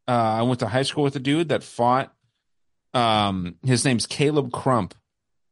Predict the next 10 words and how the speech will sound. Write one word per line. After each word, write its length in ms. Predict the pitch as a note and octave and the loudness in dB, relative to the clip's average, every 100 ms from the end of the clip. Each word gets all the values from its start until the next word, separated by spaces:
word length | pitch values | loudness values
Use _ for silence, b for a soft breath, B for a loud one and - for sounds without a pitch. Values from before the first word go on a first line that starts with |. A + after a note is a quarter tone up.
| _ _ | _ _
And 240 | A#2 A2+ | -2 0
he 180 | A2 B2+ | 0 0
fought, 560 | A2+ - C3+ B2+ A2 - | -2 -2 0 2 0 -6
he 140 | - A#2 | -6 0
got 180 | A2+ F2+ | 0 2
knocked 320 | A2+ A2 - | 0 -2 0
out 240 | B2 F#2 | 0 0
by 160 | F2+ F#2+ | -2 -4
Charlie 340 | - G#2 F#2+ | -2 -2 0
Radke, 640 | F2+ F2 F2+ - F2+ E2 | -2 -4 -6 -6 -6 -6